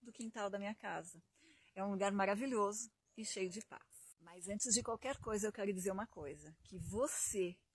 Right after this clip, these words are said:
é incrível, é importante e independente da fase que está vivendo ou da idade que está vivendo, você pode ser muito feliz. Bom, eu gosto demais de dançar, isso não é novidade pra ninguém,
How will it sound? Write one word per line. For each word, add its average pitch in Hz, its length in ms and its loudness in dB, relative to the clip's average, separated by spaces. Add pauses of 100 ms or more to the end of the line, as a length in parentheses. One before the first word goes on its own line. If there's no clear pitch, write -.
(100)
é 175 80 -8
incrível, 175 760 0 (140)
é 170 120 -6
importante 180 1000 0
e 214 140 2
independente 247 840 4
da 320 100 4
fase 277 320 2
que - 80 -12
está 254 180 0
vivendo 202 540 0
ou 185 160 0
da 180 160 4
idade 185 760 6 (380)
que - 60 -14
está 170 220 -4
vivendo, 180 500 -6 (340)
você 180 220 -4
pode 175 500 8
ser 175 320 0
muito 190 520 0
feliz. 208 500 -4 (440)
Bom, 165 140 -14 (160)
eu 208 80 -4
gosto 220 260 4
demais 196 420 8
de 185 80 0
dançar, 170 540 -4
isso - 180 2
não 190 100 4
é - 20 2
novidade 165 520 0
pra 170 120 -6
ninguém, 180 400 0